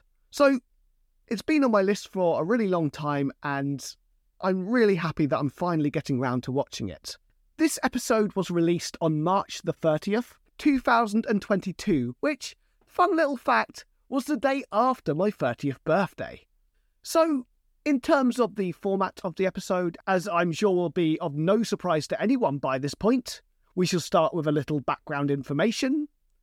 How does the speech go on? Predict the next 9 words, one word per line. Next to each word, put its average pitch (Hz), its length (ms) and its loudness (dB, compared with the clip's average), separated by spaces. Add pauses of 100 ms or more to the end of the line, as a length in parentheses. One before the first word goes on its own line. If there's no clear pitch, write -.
(380)
then 277 300 4
a 214 60 0
section 156 600 0
on 147 180 -2
the 143 60 -4
historical 147 640 -4
accuracy, 202 640 -2 (840)
and 285 240 2
finally, 196 540 2